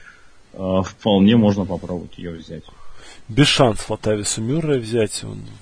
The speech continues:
Speaker 2: восемьдесят процентов
Speaker 1: <laughs>
Speaker 2: лиг занят, да, да, да.
Speaker 1: Ни-, никто, никто не
Speaker 2: Он,
Speaker 1: решился.
Speaker 2: э, любимый.
Speaker 1: Ну, в общем, такая неочевидная опция, потому что Тампу все прош-, по прошлому сезону помнят как, э,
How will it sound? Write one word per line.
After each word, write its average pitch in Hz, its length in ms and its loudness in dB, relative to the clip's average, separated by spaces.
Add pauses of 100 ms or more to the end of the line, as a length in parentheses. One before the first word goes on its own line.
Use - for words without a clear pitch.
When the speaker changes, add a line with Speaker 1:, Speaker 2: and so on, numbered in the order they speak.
(100)
Speaker 2:
восемьдесят 143 580 4
процентов 117 580 2
Speaker 1:
<laughs> - 0 -
Speaker 2:
лиг 110 180 -2
занят, 104 500 2
да, 110 340 4
да, 110 260 0
да. 120 380 -2
Speaker 1:
Ни-, 123 160 -2 (840)
никто, 117 460 2
никто 104 360 -6
не 110 80 -10 (440)
Speaker 2:
Он, 110 320 -6
Speaker 1:
решился. 101 640 -4
Speaker 2:
э, 139 160 -10
любимый. 110 600 -2
Speaker 1:
Ну, 160 220 2
в 131 40 4
общем, 165 320 -4 (840)
такая 127 300 2
неочевидная 107 680 0
опция, 110 360 -10
потому 104 160 -8
что - 100 -18
Тампу 113 240 0
все - 160 -10
прош-, 104 480 -8 (100)
по 101 100 -8
прошлому 107 340 -8
сезону 101 340 -4
помнят 92 340 0
как, - 200 -10 (160)
э, - 60 -14